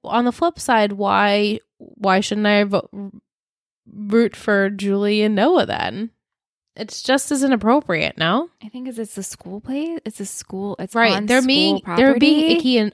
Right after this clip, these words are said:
Speaker 1: on school grounds. <laughs> This is being icky in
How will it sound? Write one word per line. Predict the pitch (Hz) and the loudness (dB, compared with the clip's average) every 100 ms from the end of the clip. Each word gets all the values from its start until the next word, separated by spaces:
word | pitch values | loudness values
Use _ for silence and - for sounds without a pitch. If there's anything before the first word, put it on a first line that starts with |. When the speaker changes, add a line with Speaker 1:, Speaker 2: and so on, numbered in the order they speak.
| - | 0
Speaker 1:
on | 202 202 | 2 2
school | - - 180 | -2 -2 -2
grounds. | - 156 95 85 - - - - _ - | 0 -2 -4 -6 -8 -10 -10 -14 _ -10
<laughs> | - _ _ - - - - 370 - | -10 _ _ -12 -12 -14 -12 -8 0
This | 262 | 0
is | 320 254 | 0 2
being | 269 254 | 2 2
icky | 214 - 208 - | -2 -2 -4 -2
in | 190 185 185 | -2 -2 -6